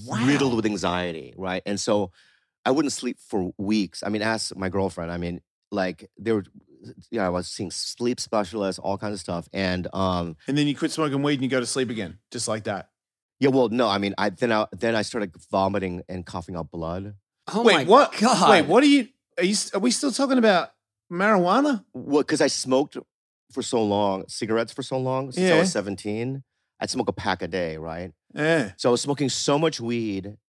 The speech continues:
Speaker 2: and so much cigarettes, right, that eventually I started hawking up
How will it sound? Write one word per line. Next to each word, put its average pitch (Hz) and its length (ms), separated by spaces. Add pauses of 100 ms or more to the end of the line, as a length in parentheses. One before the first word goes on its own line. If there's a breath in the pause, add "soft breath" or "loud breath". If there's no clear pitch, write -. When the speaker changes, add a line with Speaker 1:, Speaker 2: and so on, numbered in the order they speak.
Speaker 2:
and 110 140
so - 200
much 120 140
cigarettes, 90 760
right, 98 320
that 101 160
eventually 110 680
I 92 160
started 95 320 (180)
hawking 104 480
up 87 180